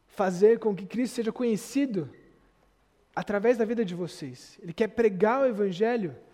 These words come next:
para que Cristo seja conhecido na vida de vocês. Paulo faz isso e ele chama todo pastor a fazer isso.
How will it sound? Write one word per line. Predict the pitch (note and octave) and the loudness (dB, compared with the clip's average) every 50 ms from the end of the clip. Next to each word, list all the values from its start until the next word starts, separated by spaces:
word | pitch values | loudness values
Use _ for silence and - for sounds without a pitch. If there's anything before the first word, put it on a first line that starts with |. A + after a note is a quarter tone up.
| _ _ _ _ | _ _ _ _
para | G3 F#3 | -8 -6
que | - G#3+ | -6 -8
Cristo | E3+ - A#3+ B3+ - - G3 | -6 -6 -6 -6 -6 -10 -10
seja | - - A#3 A3+ A3 | -6 -4 -4 -4 -4
conhecido | A3 - A#3 B3 B3+ A#3+ G3+ - - - B3+ A#3 G3+ F#3+ | -6 -6 -6 -4 -4 -4 -4 -6 -8 -8 -6 -4 -4 -4
na | F3 F3 E3+ | -4 -4 -6
vida | E3+ D#3+ G#3 A#3+ A#3+ | -6 -4 -2 0 0
de | G#3 D3+ D3+ | -2 -2 -4
vocês. | C#3 C3+ B2 - - _ _ _ _ _ _ _ _ _ _ _ _ _ _ _ _ _ _ _ _ _ _ _ _ _ _ _ _ _ | -12 -14 -20 -20 -20 _ _ _ _ _ _ _ _ _ _ _ _ _ _ _ _ _ _ _ _ _ _ _ _ _ _ _ _ _
Paulo | F#3 F#3+ G#3+ A#3+ A#3+ A3 | -2 0 0 0 -2 -2
faz | - - - - G3+ A3 A#3+ A#3 F#3 D3 | -4 -6 -8 -6 -4 -4 -2 -4 -4 -6
isso | D#3 F3+ G3+ - - - - _ _ _ _ _ _ _ - | -8 -10 -12 -14 -18 -20 -20 _ _ _ _ _ _ _ 0
e | G3 | 0
ele | G3+ G#3 F#3+ | 2 2 0
chama | - - - A3+ A#3+ B3 A#3+ A3+ | -2 2 8 10 10 10 10 6
todo | G3+ - - B3+ B3 C4 C4 C4+ A3 | 2 2 8 10 10 10 10 8 2
pastor | F3+ G#3 F3+ - - - - B3 A#3 A3 G#3 | 2 0 0 0 -4 -2 4 6 6 8 6
a | G3 | 4
fazer | - E3+ D3+ C3 C#3+ C#3 | 0 -4 -8 -8 -8 -12
isso. | - - - - _ | -12 -14 -20 -20 _